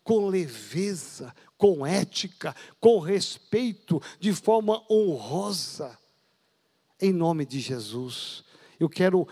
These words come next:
encerrar aqui te convidando a você aprender a ser um, alguém de excelência, um pastor de excelência, um líder de excelência, uma ovelha de excelência,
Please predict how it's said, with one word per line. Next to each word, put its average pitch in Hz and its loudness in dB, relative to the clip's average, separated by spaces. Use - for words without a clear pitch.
encerrar 185 -2
aqui 185 -6
te 185 -10
convidando 139 -6
a 151 -2
você 139 -2
aprender 151 -2
a 135 -6
ser 156 -6
um, 147 -6
alguém 156 -2
de 143 -4
excelência, 127 -8
um 143 -2
pastor - 0
de 175 -6
excelência, 135 -6
um 123 -6
líder 214 0
de 175 -2
excelência, 147 -4
uma 147 0
ovelha 139 -2
de 139 -6
excelência, 127 -8